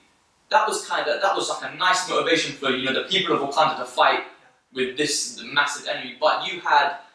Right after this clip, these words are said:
you had, like, Doctor Strange type fight battles in the sky, in the air, energy blast. You had the, you had that, um,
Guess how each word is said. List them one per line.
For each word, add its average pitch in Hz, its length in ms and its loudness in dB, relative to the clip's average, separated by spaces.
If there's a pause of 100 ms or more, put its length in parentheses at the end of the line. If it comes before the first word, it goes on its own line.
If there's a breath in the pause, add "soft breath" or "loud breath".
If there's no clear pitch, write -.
(140)
you 170 200 -4
had, - 180 0
like, 127 200 -2
Doctor - 260 -2
Strange 143 640 0
type 147 220 2 (440)
fight - 480 2
battles - 360 2
in 127 80 -12
the - 40 -12
sky, 139 580 0
in 131 60 -8
the - 100 -8
air, 135 200 2
energy 135 400 0
blast. 139 280 2
You 156 60 6
had - 120 0
the, - 200 0 (200)
you 139 120 0
had 139 180 4
that, - 220 4
um, 151 160 4